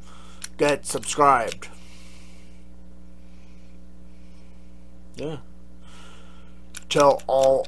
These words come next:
R one. Now I go eat some food.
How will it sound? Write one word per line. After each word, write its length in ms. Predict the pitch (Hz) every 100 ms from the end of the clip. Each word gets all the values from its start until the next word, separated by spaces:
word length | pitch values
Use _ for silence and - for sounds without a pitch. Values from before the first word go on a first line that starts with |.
| -
R 340 | 123 123 120 117 107
one. 320 | 120 113 92 - - - - - - - - - - - - - - - - - - - - - - - - - - - - - - - - - - - - - - - -
Now 280 | 123 123 113
I 240 | 95 113 113
go 360 | 95 120 117 -
eat 260 | 92 90 90
some 300 | - 117 107
food. 520 | - - 101 101 87